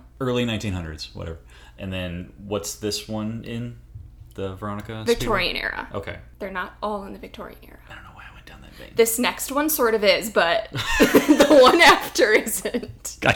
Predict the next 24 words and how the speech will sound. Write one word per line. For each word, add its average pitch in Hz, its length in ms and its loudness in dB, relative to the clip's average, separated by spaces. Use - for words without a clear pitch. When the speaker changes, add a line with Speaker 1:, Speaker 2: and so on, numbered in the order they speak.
Speaker 1:
gotcha. - 400 0
Speaker 2:
The, 254 360 6
um, 214 640 4
so 233 220 2
anyway, 180 460 2
Veronica 185 360 -8
Speedwell, 233 540 -8
she's 190 300 -8
wonderful. - 580 -8
Anyway, 214 760 -2
um, 226 260 4
the 220 80 -2
Lady 208 280 2
Sherlock 247 600 2
series 190 640 -4
by 185 360 0
Sherry 185 440 -4
Thomas 175 880 -4
is 180 320 -2
another 190 320 -4
one 190 140 -4
of 202 120 -6
my 226 160 -2
favorites. 262 720 -4